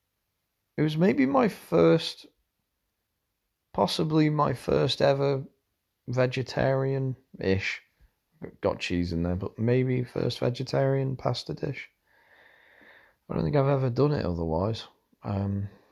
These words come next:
I wasn't intentionally vegetarian. I just, I just saw some good-looking courgettes in the, in, in the co-op, and I thought, "Oh, I need them. I need to cook with them." So I'd recommend that. It's very easy, very quick.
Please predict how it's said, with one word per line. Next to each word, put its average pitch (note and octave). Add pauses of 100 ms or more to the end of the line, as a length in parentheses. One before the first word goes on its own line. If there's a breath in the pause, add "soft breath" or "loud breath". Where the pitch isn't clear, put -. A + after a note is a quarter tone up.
(1500 soft breath)
I -
wasn't D#3+
intentionally F2+
vegetarian. F2
I G#2+
just, G#2+ (1400 loud breath)
I A2+
just F3
saw D#3
some C3+
good-looking C3
courgettes C3+
in A2
the, G2 (240)
in, G2 (160)
in G2+
the F#2+
co-op, -
and E2+
I E2
thought, E2+
"Oh, F2+
I F#2
need A#2+
them. D#2+
I D2+
need E2
to -
cook -
with -
them." - (280)
So C3+
I'd C3
recommend D3+
that. G2+
It's -
very A#2+
easy, G2
very A2
quick. -